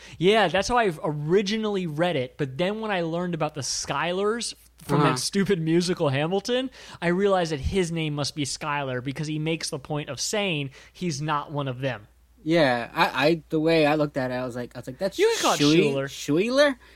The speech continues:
Speaker 2: 'Cause he's,
Speaker 1: Yeah, I mean,
Speaker 2: uh,
Speaker 1: and,
Speaker 2: he's
Speaker 1: and
Speaker 2: Dutch.
Speaker 1: he's Dutch. Right, so
Speaker 2: So
Speaker 1: it
Speaker 2: it,
Speaker 1: may, but,
Speaker 2: it would sound
Speaker 1: but I
Speaker 2: weird.
Speaker 1: think it's suppo-, I think it's supposed to be pronounced Schuyler.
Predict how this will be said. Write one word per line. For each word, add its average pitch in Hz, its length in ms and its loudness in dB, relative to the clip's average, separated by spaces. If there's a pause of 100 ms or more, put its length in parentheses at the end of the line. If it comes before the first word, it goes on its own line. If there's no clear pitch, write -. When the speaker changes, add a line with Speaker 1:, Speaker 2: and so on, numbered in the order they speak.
(100)
Speaker 2:
'Cause 180 220 0
he's, 208 120 4
Speaker 1:
Yeah, 196 140 6
I 175 40 4
mean, 196 80 6
Speaker 2:
uh, 185 240 8
Speaker 1:
and, 180 80 -2
Speaker 2:
he's 208 100 2
Speaker 1:
and 208 100 2
Speaker 2:
Dutch. 269 180 8
Speaker 1:
he's 123 40 -4
Dutch. - 460 0 (200)
Right, 170 280 0
so 190 160 2
Speaker 2:
So 208 140 2
Speaker 1:
it 202 100 0
Speaker 2:
it, 226 160 0
Speaker 1:
may, 175 60 -6
but, 196 180 0
Speaker 2:
it 185 80 -4
would 190 140 2
sound 285 220 4
Speaker 1:
but 196 100 6
I - 20 -
Speaker 2:
weird. 254 200 4
Speaker 1:
think 123 100 2
it's 127 160 -6
suppo-, 202 320 0
I 180 140 2
think 247 300 -2
it's 226 120 -2
supposed 175 420 -2
to 160 60 -8
be 151 80 -2
pronounced 139 420 -6
Schuyler. 120 540 -4